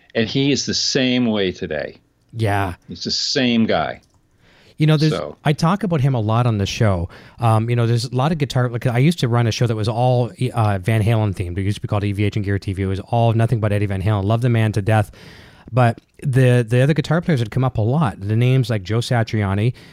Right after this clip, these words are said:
Speaker 2: and not that I would put this next fellow in the same category as a shredder, but he is iconically just as, he's brought so much to rock. Ace Frehley from Kiss,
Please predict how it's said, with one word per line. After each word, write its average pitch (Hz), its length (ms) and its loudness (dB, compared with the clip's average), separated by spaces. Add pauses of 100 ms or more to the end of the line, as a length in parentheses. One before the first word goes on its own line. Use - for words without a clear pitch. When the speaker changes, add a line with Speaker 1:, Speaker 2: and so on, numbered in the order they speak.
(160)
Speaker 2:
and 131 200 2
not 180 220 4
that 139 100 2
I 127 60 2
would 127 180 2
put 139 320 -2
this 117 160 -2
next 123 220 -2
fellow 113 260 2
in 107 80 0
the 101 60 0
same 107 220 -2
category 110 440 0
as 101 100 -2
a 101 40 -2
shredder, 113 460 0
but 104 120 0
he 113 360 0
is 110 140 -2
iconically 117 720 -2
just 107 240 -2
as, 101 220 0 (400)
he's 110 280 0 (120)
brought 113 360 0
so - 100 -4
much 110 180 -2
to 110 80 -4
rock. 113 220 2
Ace 120 200 0
Frehley 110 320 0
from 101 160 -4
Kiss, - 300 -2